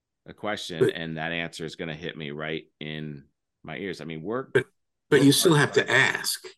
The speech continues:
Speaker 2: You can't just think it yet. See, ultimately, right, wouldn't you be able
Speaker 1: True.
Speaker 2: to just think the question?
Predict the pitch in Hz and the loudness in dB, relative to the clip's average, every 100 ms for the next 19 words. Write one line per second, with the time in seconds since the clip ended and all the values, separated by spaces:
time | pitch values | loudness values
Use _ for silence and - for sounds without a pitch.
0 | - 107 - 123 - 101 - 139 127 - | -6 -2 2 2 4 2 4 4 4 0
1 | - - - _ _ _ _ _ _ _ | -2 -4 -8 _ _ _ _ _ _ _
2 | _ - 139 139 170 143 104 98 98 104 | _ 4 6 6 6 4 6 8 8 6
3 | 107 - 120 127 131 127 113 - - - | 2 0 -2 -2 0 2 2 0 -6 -6
4 | - - - 185 - - - - - - | -8 -2 6 6 6 -2 2 0 0 -4
5 | 95 - | -6 -14